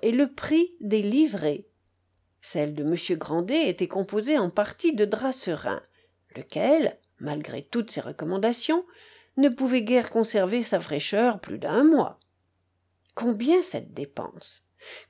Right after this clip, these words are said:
Combien surtout cette surveillance allait être augmentée par le grand nombre d'habits nécessaires ? Elle comptait. Le portier, le cocher, les valets de pied.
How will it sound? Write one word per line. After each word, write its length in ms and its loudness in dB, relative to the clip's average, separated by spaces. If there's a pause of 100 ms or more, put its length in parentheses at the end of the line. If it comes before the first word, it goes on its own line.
Combien 500 8
surtout 500 -2
cette 280 -6
surveillance 840 2
allait 260 0
être 300 0
augmentée 720 0
par 200 -6
le 120 -6
grand 320 0
nombre 400 2
d'habits 460 -4
nécessaires ? 880 -2 (800)
Elle 200 0
comptait. 480 -6 (600)
Le 120 -14
portier, 1000 -2
le 120 -2
cocher, 840 -2
les 100 -2
valets 280 -4
de 120 -2
pied. 500 -4